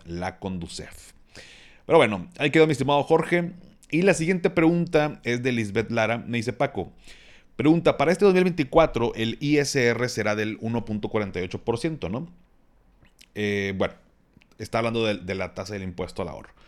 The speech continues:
Dice, ¿crees que es mejor ahorrarle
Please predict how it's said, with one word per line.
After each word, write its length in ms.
Dice, 280
¿crees 360
que 220
es 100
mejor 580
ahorrarle 800